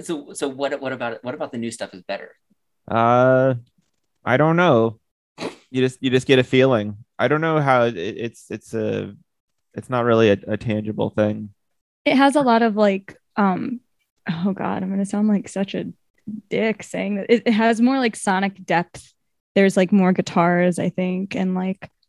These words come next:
Speaker 3: more
Speaker 2: Sure.
Speaker 3: textures and, you know, like, Mike Hentz plays a little bit of guitar on it. I'm probably gonna play a little bit of guitar. There's just, like,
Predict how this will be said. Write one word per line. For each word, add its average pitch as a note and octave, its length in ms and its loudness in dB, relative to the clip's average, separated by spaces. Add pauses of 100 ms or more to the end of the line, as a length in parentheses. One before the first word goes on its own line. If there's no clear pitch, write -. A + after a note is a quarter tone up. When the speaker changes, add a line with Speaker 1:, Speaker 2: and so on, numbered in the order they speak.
(160)
Speaker 3:
more G3+ 120 4
Speaker 2:
Sure. - 20 0
Speaker 3:
textures F3+ 1000 0
and, F3 420 -4 (380)
you G3+ 120 2
know, F#3 280 4
like, E3 380 -2
Mike F3 320 0
Hentz A3 400 0
plays F#3 400 2
a F3+ 60 2
little F3 200 2
bit F3 280 4
of F3 120 -2
guitar F3 680 2
on F3+ 220 -2
it. F3+ 300 -2
I'm F3+ 180 0
probably F3 440 -2
gonna F3+ 180 -4
play F3+ 240 0
a F3+ 60 0
little F#3 220 0
bit - 180 -2
of F#3 160 -2
guitar. - 560 -2
There's G3+ 280 -6
just, - 260 -6
like, - 280 -4